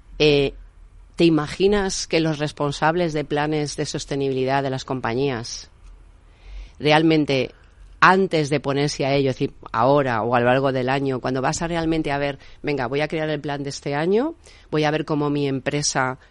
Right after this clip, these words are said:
eh, mm, cuál es su enfoque o cuál es su repercusión en el planete, en el planeta, cuál es mi impacto en ello? Imagínate que antes de hacerlo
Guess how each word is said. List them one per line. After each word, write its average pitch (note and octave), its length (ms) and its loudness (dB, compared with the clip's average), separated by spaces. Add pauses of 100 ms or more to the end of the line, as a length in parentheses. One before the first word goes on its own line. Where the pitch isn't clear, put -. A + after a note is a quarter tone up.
(320)
eh, B2+ 760 -2 (880)
mm, A#2 680 -4 (280)
cuál D#3 200 2
es E3 100 0
su E3 220 -2
enfoque C#3+ 600 -2
o C3 40 -4
cuál C#3+ 160 0
es D#3 100 -2
su E3 100 -4
repercusión D3 640 -4
en C#3+ 120 -2
el C#3 120 -4
planete, C3+ 560 -2 (160)
en D3+ 100 -4
el C#3 80 -4
planeta, C3 520 -4 (360)
cuál D3 220 4
es D3 120 0
mi D3+ 120 0
impacto C#3 460 -4
en C3 80 -4
ello? D#3+ 300 -6 (280)
Imagínate E3+ 560 -2
que F3 160 -2
antes C#3+ 380 -2
de C3+ 100 -2
hacerlo G3+ 580 -4